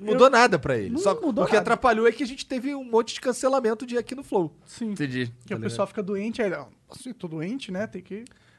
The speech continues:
Speaker 1: Não é
Speaker 3: Entendi.
Speaker 1: só isso também. Tem os caras que não conseguem vir porque cancelaram o voo, cancelaram
Speaker 3: Aham.
Speaker 1: hotel. Aí os caras não conseguem chegar aqui, tá ligado? Tem os caras de São Paulo que, que ficaram doentes, tá ligado? Aí fica meio bolado, não sei o quê.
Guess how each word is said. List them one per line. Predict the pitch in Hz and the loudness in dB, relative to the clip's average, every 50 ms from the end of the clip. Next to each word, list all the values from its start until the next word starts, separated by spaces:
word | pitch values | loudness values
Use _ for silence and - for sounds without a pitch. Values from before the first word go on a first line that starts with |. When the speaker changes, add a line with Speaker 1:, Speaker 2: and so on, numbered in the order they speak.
| _ - | _ -6
Speaker 1:
Não | 160 185 | -2 0
é | 196 | 2
Speaker 3:
Entendi. | 220 220 - | 2 2 4
Speaker 1:
só | - 285 | 4 6
isso | 254 226 226 240 - - | 6 6 2 0 -2 -4
também. | 175 151 139 127 113 107 | -6 -6 -6 -6 -10 -8
Tem | - 135 147 | -8 -8 -8
os | 147 - | -8 -10
caras | - - 160 170 180 | -8 -8 -8 -8 -8
que | 180 - | -8 -10
não | 208 220 208 | -12 -12 -6
conseguem | - 214 208 190 - 202 190 190 202 170 | -4 -4 -4 -2 0 -2 0 0 -2 -4
vir | 151 202 208 | -4 -6 -6
porque | - - - 220 214 | -8 -6 -6 -6 -6
cancelaram | 214 208 202 - - 190 185 180 190 185 | -4 -6 -4 0 2 4 4 4 4 4
o | |
voo, | 160 180 180 185 185 180 170 170 | 2 4 4 6 6 4 2 0
cancelaram | - 165 151 123 123 120 117 151 151 | -4 -8 -4 -2 0 0 0 0 0
Speaker 3:
Aham. | 151 | -2
Speaker 1:
hotel. | 139 - - 147 147 156 160 156 147 143 143 - _ _ _ _ - | -4 -2 0 2 2 4 4 2 0 -2 -6 -12 _ _ _ _ -12
Aí | - 117 | -10 -8
os | 123 - | -8 -4
caras | - 147 147 151 | -2 -2 -2 -2
não | 165 160 | -4 -4
conseguem | - 170 165 151 - - 160 165 180 190 | -4 -4 -2 -2 -2 -2 -2 0 0 -2
chegar | - - 185 160 139 143 170 | -2 -2 -2 0 0 0 0
aqui, | 190 175 - 151 135 113 | -2 -4 -6 -10 -10 -10
tá | - - - 98 | -10 -14 -18 -16
ligado? | 98 92 113 131 143 - - - - - _ _ _ - | -14 -10 -10 -10 -10 -12 -16 -20 -20 -20 _ _ _ -4
Tem | 180 226 | -2 -2
os | 233 - | -2 -4
caras | - 226 220 214 | -4 -2 -2 -2
de | 208 | -4
São | - - - 214 190 | -4 -6 -6 -6 -6
Paulo | - - 180 180 190 208 202 190 | -6 -4 -2 -2 -2 -2 -4 -6
que, | - - - 180 165 | -12 -14 -14 -12 -12
que | 147 170 160 | -10 -10 -12
ficaram | - - 175 165 170 170 | -10 -6 -6 -6 -6 -4
doentes, | 165 165 151 131 117 107 95 - - - | -2 -2 -2 -2 -4 -8 -12 -14 -18 -16
tá | - 98 | -16 -16
ligado? | 104 104 117 110 107 | -12 -10 -10 -8 -6
Aí | 113 127 | -8 -8
fica | 123 - 139 127 | -8 -8 -10 -8
meio | 123 127 127 | -6 -6 -4
bolado, | 127 127 123 120 120 120 123 123 117 110 98 95 | -4 -4 -4 -4 -4 -6 -6 -6 -8 -10 -12 -18
não | 98 | -18
sei | - - 110 | -18 -20 -20
o | - | -16
quê. | - 117 120 | -14 -12 -12